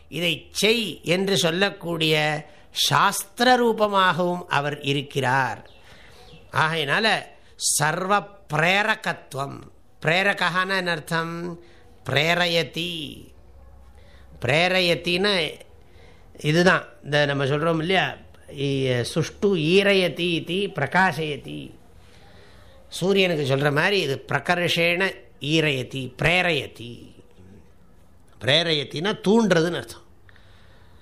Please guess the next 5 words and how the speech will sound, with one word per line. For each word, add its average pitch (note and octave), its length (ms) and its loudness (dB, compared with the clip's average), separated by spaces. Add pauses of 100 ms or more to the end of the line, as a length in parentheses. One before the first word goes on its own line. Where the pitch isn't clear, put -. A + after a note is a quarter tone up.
(600)
ஆச்சாரியா G3 880 2
சிஷ்யம் G3 560 -2
பிரேரயதி. D#3 920 0 (680)
ஆச்சாரியன் E3+ 680 0 (100)
சிஷ்யனை E3+ 600 0